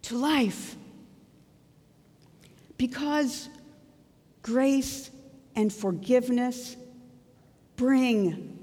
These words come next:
real life. Spiritual food, it's great.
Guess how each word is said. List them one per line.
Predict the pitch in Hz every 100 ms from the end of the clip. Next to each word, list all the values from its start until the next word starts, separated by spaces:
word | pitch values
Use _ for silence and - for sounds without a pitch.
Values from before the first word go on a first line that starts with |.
| - - -
real | 247 339
life. | 285 233 180 143 - - - - - - - - _ _ _ - - - _ _ _ - - - - - _ - _ _ _ _ _ _ - -
Spiritual | - - 349 349 - 277
food, | - 330 311 262 175 156 - - - - - - - - _ _ _ _ _ _ _ _ _ _ _ _
it's | - -
great. | - 196 165 - -